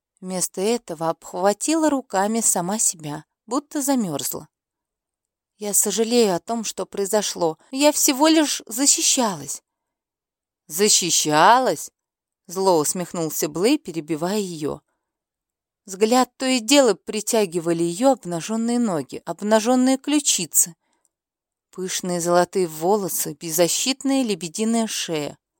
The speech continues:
«От кого же ты защищалась? От вас!» обвиняюще воскликнула девчонка. В глазах промелькнула какая-то жгучая вспышка. Блей не сразу понял.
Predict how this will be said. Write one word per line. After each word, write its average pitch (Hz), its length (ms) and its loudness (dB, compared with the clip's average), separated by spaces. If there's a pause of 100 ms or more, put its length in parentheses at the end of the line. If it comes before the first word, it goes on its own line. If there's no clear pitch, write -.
(600)
«От - 180 -8
кого 302 340 4
же 208 140 0
ты 220 180 0
защищалась? 180 840 0 (160)
От 294 180 0
вас!» 269 560 4 (540)
обвиняюще 214 880 0 (140)
воскликнула 285 680 0
девчонка. 185 680 0
В 156 80 -16
глазах 208 500 6
промелькнула 233 640 -4
какая-то 196 560 0
жгучая 185 520 -6
вспышка. - 680 -4 (140)
Блей 170 320 -4
не 202 160 -4
сразу 226 420 2
понял. 156 460 -8